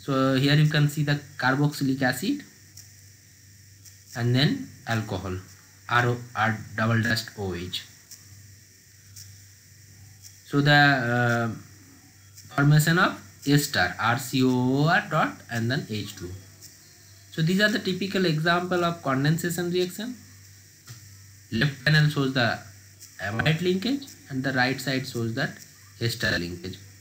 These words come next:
In both the cases, you are getting water as a condensation product. Now, this is the typical,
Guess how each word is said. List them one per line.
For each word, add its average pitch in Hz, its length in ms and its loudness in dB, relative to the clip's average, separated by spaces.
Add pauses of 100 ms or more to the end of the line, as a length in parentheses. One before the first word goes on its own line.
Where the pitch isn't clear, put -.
(140)
In 113 100 -2
both 139 320 0
the 180 80 0
cases, 147 460 -4 (640)
you 120 220 0
are 117 180 2
getting 139 520 0 (240)
water 110 500 0
as 104 180 -6
a 160 80 -2
condensation 101 880 -6 (1040)
product. - 280 -8 (1700)
Now, 185 240 2 (460)
this 165 220 0
is 214 120 -2
the 214 200 4
typical, 190 400 -2